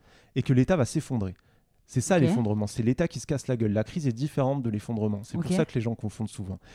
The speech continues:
Speaker 1: Et quand l'État s'effondre, le pari des survivalistes, c'est de dire l'homme va devenir un loup pour l'homme. Du jour au lendemain, euh, il y aura des émeutes, il y aura, euh, des, euh, pillages.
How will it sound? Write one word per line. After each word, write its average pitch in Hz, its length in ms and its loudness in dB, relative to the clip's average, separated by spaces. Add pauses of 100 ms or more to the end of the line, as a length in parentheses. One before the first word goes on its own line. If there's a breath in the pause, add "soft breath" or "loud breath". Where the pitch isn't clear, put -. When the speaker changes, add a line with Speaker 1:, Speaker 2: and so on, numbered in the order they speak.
(140)
Speaker 1:
Et 113 60 -6
quand 135 120 6
l'État 156 280 6
s'effondre, 151 480 -2
le 110 100 2
pari 135 240 0
des 123 80 -4
survivalistes, 117 680 -4
c'est 120 160 -6
de 113 80 -2
dire 135 320 -2 (240 loud breath)
l'homme 160 260 8
va 139 140 2
devenir 131 500 0
un 120 140 0
loup 127 120 0
pour 127 220 -4
l'homme. 101 200 0 (300 soft breath)
Du 110 80 -4
jour 139 200 2
au 135 40 4
lendemain, 131 600 4
euh, 113 140 2
il 110 60 4
y 123 40 4
aura 127 180 2
des 120 220 0
émeutes, 117 340 0
il - 40 -6
y - 20 0
aura, 127 420 2
euh, 107 360 2
des, 120 360 4
euh, 110 160 -2
pillages. 110 500 0